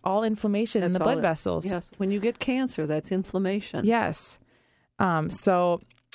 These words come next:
Speaker 1: and we know with talking about hormonal confusion and inflammation,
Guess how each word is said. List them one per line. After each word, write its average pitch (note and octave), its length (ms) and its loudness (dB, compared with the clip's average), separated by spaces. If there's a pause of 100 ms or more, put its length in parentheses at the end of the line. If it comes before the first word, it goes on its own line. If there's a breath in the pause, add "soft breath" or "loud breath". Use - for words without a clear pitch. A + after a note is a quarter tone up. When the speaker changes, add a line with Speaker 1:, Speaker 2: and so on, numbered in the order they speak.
(120)
Speaker 1:
and A3 400 0 (100)
we D4+ 220 0
know C4 420 2 (240 loud breath)
with A3 360 -2
talking G3+ 260 -2
about F#3 180 0
hormonal E3+ 560 0
confusion E3+ 520 0
and F#3 200 0
inflammation, D#3+ 680 0